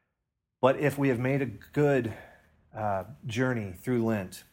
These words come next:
then we are prepared to stand with him at the foot of the cross instead of abandoning him like most of his disciples. That's what we're doing here, preparing ourselves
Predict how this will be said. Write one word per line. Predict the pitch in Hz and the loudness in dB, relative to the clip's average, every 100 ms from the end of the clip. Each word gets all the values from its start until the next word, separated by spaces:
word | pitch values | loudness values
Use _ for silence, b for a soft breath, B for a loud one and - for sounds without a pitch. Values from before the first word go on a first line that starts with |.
| _ - | _ -4
then | 127 123 | -2 0
we | 120 135 | 0 2
are | 139 123 | 2 0
prepared | 131 - 139 127 110 101 - _ _ - | -4 -2 2 4 2 -2 -10 _ _ -14
to | 117 | -10
stand | - 143 127 117 104 - | -2 0 2 0 -4 -8
with | 110 120 170 | 0 4 4
him | 131 113 90 87 - | 2 -2 -4 -6 -4
at | 120 | -4
the | |
foot | 113 151 156 | -2 0 0
of | 131 | 0
the | |
cross | 120 131 110 92 - | -2 0 2 0 -6
instead | 113 - 123 | -8 -4 -2
of | 110 | -2
abandoning | 107 107 123 127 110 | -2 -2 -2 -2 -2
him | 104 101 95 | -2 -4 -4
like | 98 | -6
most | 104 107 - | -6 -6 -8
of | 101 | -12
his | 95 | -10
disciples. | 104 - 107 107 101 - - _ _ _ _ _ | -8 -4 -4 -6 -12 -16 -18 _ _ _ _ _
That's | 147 151 - - - - | 2 2 2 -6 -10 0
what | 139 135 | 0 0
we're | 135 120 | -4 -4
doing | 98 117 113 104 98 | -2 0 0 -4 -8
here, | - 107 85 - - | -8 -6 -6 -10 -14
preparing | - - 147 170 165 | -10 -2 2 2 2
ourselves | 147 143 120 117 113 110 | 0 2 2 2 0 -4